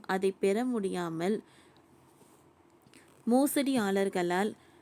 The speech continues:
படாத பாடுபடுகிறார் சீனாவை சேர்ந்த நபர் ஒருவர். அதிர்ஷ்டத்தையும் விடாத துரதிர்ஷ்டம் இதுதான் போல. லாட்டரி என்பது சூதாட்டம். அதில் பணம் சம்பாதிப்பவர்களை விட பணத்தை இழப்பவர்களே அதிகம் என்றாலும்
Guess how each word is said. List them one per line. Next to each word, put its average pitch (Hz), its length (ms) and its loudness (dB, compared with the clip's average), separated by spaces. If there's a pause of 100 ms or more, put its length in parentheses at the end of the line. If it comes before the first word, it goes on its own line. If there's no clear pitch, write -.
(200)
படாத 262 540 2
பாடுபடுகிறார் 196 840 -2
சீனாவை 247 580 -2
சேர்ந்த 196 420 0
நபர் 170 420 -4
ஒருவர். 165 440 -2 (640)
அதிர்ஷ்டத்தையும் 233 1040 0
விடாத 196 560 0 (480)
துரதிர்ஷ்டம் 233 840 2
இதுதான் 226 520 0
போல. 175 340 0 (760)
லாட்டரி 285 520 2
என்பது 202 400 -2 (100)
சூதாட்டம். 214 580 -4 (100)
அதில் 208 480 0
பணம் 277 380 0
சம்பாதிப்பவர்களை 202 960 -2
விட 180 340 -2 (360)
பணத்தை 262 500 0
இழப்பவர்களே 208 720 0
அதிகம் 196 460 -2
என்றாலும் 170 720 -4